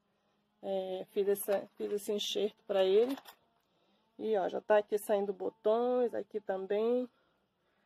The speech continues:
aqui também. Só que essa daqui eu não tô gostando muito da folhagem dela, não.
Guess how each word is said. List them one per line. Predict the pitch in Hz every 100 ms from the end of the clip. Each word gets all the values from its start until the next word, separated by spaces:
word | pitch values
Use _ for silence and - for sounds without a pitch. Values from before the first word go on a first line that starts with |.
| _ -
aqui | 196 - 226
também. | - 208 202 202 208 233 247 247 _ _ _ _ _
Só | - 240
que | 262
essa | 302
daqui | 269 277 -
eu | 277
não | 277
tô | 277
gostando | 277 - 285 269
muito | 269 269
da | 262 262
folhagem | 269 254 254 254 269 254
dela, | 247 254
não. | 294 254